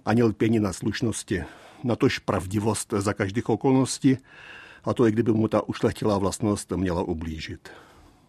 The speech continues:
Proto metody, které použil před druhým kolem volby, nemohly nikoho, až na lidi, kteří si to kvůli mládí nemohli pamatovat,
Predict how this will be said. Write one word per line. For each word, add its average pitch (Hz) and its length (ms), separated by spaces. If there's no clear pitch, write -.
Proto 156 280
metody, 123 500
které 147 300
použil 131 420
před 113 280
druhým 113 520
kolem 107 340
volby, 120 540
nemohly 127 440
nikoho, 131 600
až - 180
na 117 100
lidi, 113 320
kteří 117 320
si - 140
to 107 140
kvůli 117 300
mládí 107 380
nemohli 107 360
pamatovat, 127 640